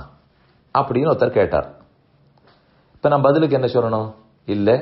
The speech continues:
ஜனவரி ஒண்ணாம் தேதி அன்னைக்கு பெருமாளை சேவிக்க கூடாது" அப்படின்னு சொல்லவா? நிச்சயம் சொல்ல போறதில்லை.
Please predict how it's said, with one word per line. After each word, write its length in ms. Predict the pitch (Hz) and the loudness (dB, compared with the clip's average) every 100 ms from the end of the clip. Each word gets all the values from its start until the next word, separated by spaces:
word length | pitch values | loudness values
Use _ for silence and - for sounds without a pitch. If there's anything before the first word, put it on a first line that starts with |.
| - - _ _ - | -4 -20 _ _ -6
ஜனவரி 340 | 123 151 180 170 | 0 2 4 4
ஒண்ணாம் 380 | 151 143 139 | 2 2 2
தேதி 240 | 131 120 117 | 2 2 2
அன்னைக்கு 320 | 110 123 165 | -2 -2 -2
பெருமாளை 460 | 123 120 127 117 127 | 0 2 2 2 2
சேவிக்க 460 | 120 123 127 117 | 0 0 0 -2
கூடாது" 460 | - 98 87 80 78 71 - | -2 2 2 2 -2 -2 -2
அப்படின்னு 320 | 101 117 110 | 0 0 0
சொல்லவா? 320 | 98 101 90 90 - - _ _ _ _ _ _ _ _ - | 2 4 2 0 -8 -20 _ _ _ _ _ _ _ _ -8
நிச்சயம் 340 | 139 - 202 | -8 -6 -2
சொல்ல 140 | 123 92 | 0 0
போறதில்லை. 420 | 82 73 76 | -2 -4 -6